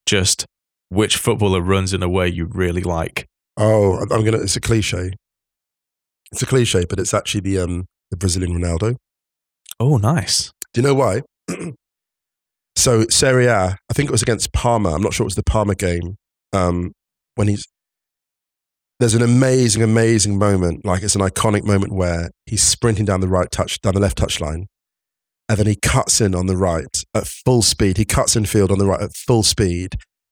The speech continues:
Speaker 2: and just leaves two defenders. So you almost see scorch marks on the turf.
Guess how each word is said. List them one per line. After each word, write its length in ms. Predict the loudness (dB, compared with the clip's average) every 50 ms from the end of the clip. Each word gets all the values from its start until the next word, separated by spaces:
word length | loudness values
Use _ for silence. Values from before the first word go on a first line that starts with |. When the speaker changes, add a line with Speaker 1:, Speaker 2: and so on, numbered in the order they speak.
| _ -4
Speaker 2:
and 140 | -2 -2 -2
just 140 | -2 -2 0
leaves 300 | 0 0 0 0 -2 -2
two 240 | -2 0 2 2 2
defenders. 420 | 2 2 2 0 0 2 0 0 2
So 260 | 2 2 2 2 0 -2 _ _ _ _ _ _ _ _ -2
you 140 | -2 0 2
almost 320 | 2 4 4 4 2 2
see 80 | 2 2
scorch 400 | 0 0 2 2 2 2 2 0
marks 260 | 0 0 0 -2 -2
on 60 | -2
the 80 | -2 -2
turf. 440 | -2 0 0 0 0 -2 -6 -10